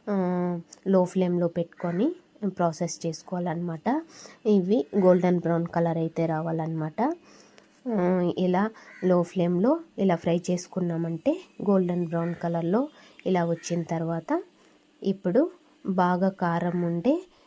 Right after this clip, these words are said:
ఆ, రెడ్ చిల్లీ పౌడర్ని అయితే, ఆ, హాఫ్ కప్ అయితే వేసుకోవాలన్నమాట. ఆ, తర్వాత టూ, త్రీ to ఫోర్ టేబుల్ స్పూన్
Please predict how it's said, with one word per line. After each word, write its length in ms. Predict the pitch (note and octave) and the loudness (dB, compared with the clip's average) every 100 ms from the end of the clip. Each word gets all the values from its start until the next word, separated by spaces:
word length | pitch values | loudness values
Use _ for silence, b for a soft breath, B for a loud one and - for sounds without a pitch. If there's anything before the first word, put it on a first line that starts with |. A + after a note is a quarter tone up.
| b G3 | b -2
ఆ, 20 | F#3 F#3 F3+ F3 | 0 0 0 0
రెడ్ 320 | E3+ D#3+ - | 0 -2 -2
చిల్లీ 180 | F3 E3+ | -2 -2
పౌడర్ని 560 | E3+ E3+ D#3+ E3+ E3+ E3 | 0 -2 0 -2 -2 -2
అయితే, 360 | E3 C#4 F4 - B B B | -2 0 0 -2 B B B
ఆ, 40 | F#3+ | -2
హాఫ్ 380 | F3+ F3 F3 - | 2 2 0 -4
కప్ 220 | E3 - | -8 -4
అయితే 280 | F3 E3 A3 | -4 -2 0
వేసుకోవాలన్నమాట. 1000 | G#3 D#3+ - F3 E3 D#3+ D#3 E3 D#3+ D#3 B3 E4 _ b b b - | 0 -2 -6 -6 -4 -4 -4 -6 -6 -4 -4 -4 _ b b b -4
ఆ, 160 | G#3 F3 - | -2 -2 -2
తర్వాత 460 | F3+ F3 F3 C4+ E4 D4 - | -2 -2 -4 -6 -8 -6 0
టూ, 360 | F#3+ F3+ E3 | 2 2 2
త్రీ 360 | E3+ - F#3+ F#3+ C4 | 0 2 2 2 -2
to 100 | D#4 | -4
ఫోర్ 300 | - F3 E3+ | -2 0 2
టేబుల్ 360 | E3+ E3+ E3+ | 2 2 0
స్పూన్ 360 | - - C#4 | -4 -10 -8